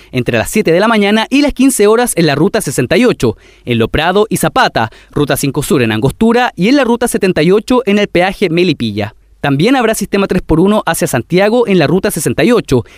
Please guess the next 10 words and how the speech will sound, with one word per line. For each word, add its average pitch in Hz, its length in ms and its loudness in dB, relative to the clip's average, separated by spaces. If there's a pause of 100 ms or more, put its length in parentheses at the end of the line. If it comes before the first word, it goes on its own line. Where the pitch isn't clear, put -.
entre 113 260 -4
el 110 120 0
enlace 135 280 -2
Pudahuel 117 540 0
en 120 100 -2
el 120 100 0
kilómetro 131 460 0
once 139 300 -2
coma 151 200 0
seis 220 340 0